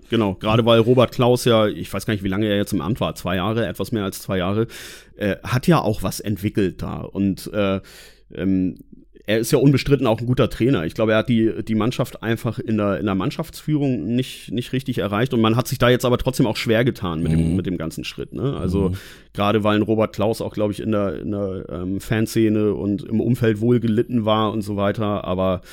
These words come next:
Speaker 1: ja, das liegt einfach über, über Kreuz mit den, mit den Ansprüchen.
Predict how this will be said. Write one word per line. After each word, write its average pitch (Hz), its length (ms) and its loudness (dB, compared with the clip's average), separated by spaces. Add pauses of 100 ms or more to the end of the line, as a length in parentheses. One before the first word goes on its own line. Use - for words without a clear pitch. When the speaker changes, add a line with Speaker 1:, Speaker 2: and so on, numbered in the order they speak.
(580)
Speaker 1:
ja, - 340 -4 (340)
das - 560 -10
liegt - 280 -2
einfach 104 240 -2
über, 113 220 4
über 113 260 0
Kreuz 107 320 0
mit 120 120 2
den, 107 340 2
mit 107 100 0
den 104 120 2
Ansprüchen. 117 640 -2